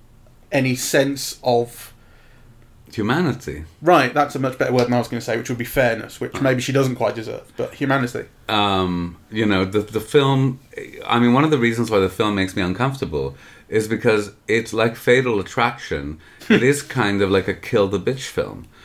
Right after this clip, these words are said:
Speaker 1: Mm.
Speaker 2: right? It's like, "Hate this bitch," right? And then, like, yeah.
Speaker 1: Yeah.
Speaker 2: It, I, it, it, it gives you no other perspective on it than to hate her for having done these heinous things. Now, there's no argument that those things are heinous, really.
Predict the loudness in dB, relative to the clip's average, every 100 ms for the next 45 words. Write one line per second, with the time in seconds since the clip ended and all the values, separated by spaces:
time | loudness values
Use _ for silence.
0 | -12 -4 -2 -2 -2 -2 0 -2 -2 -2
1 | -2 -2 -8 -8 -10 -10 -8 -6 -6 -6
2 | -6 -6 -6 -6 -8 -12 -18 -8 -8 -8
3 | -12 _ -8 -8 -8 -10 -12 -12 -10 -6
4 | -4 -4 -4 -4 -2 -2 -4 -8 -6 -6
5 | -2 0 0 0 0 2 4 4 4 2
6 | 2 0 -6 -6 -4 0 0 2 0 -2
7 | -2 -4 -4 -4 -2 -2 -2 -6 -6 -4
8 | -4 -4 -4 -4 -4 -6 -10 -16 -20 -20
9 | -12 -6 -4 -2 -4 -6 -2 -2 -2 -6
10 | -14 -20 -20 -10 -2 0 0 0 4 4
11 | 2 -2 -4 -2 -2 0 -4 -4 -4 -2
12 | 0 -2 -6 -6 -4 -2 -2